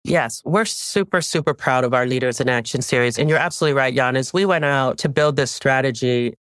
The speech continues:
a core part of how we built the strategy was by listening to our people. We talked to thousands of our employees. We talked to thousands of our partners. We talked to academics. We talked to clients.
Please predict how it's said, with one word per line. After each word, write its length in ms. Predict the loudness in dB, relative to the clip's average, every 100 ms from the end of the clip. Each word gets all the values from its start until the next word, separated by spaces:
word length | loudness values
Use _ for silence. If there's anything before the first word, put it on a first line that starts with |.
| -4
a 60 |
core 380 | -4 -4 -2 -2
part 300 | 0 0 0
of 100 | 0
how 300 | -2 0 0
we 160 | 0 -2
built 260 | 0 0
the 80 | 0
strategy 540 | -2 0 0 0 -2 -2
was 180 | -2
by 160 | 0 0
listening 400 | 0 -2 -2 -2
to 140 | 0 0
our 100 | 0
people. 400 | -2 -4 -4 -6 _ _
We 160 | -2 -2
talked 300 | 0 -2 -2
to 60 | -4
thousands 540 | 0 2 2 0 2
of 140 | 2
our 200 | 2 2
employees. 760 | 2 -2 -2 0 0 0 -2 -2
We 80 | -4
talked 360 | -2 0 0 -2
to 100 | -2
thousands 500 | 0 0 2 0 0
of 140 | 2
our 120 | 0
partners. 640 | 0 0 0 2 0 -2 -6 -4
We 100 | -4
talked 320 | 0 -2 0
to 100 | -2
academics. 720 | 0 0 0 0 0 -2 -10 -4
We 240 | -2 -2
talked 380 | -2 -2 -2 -2
to 80 | -6
clients. 760 | -2 0 2 2 0 -2 -6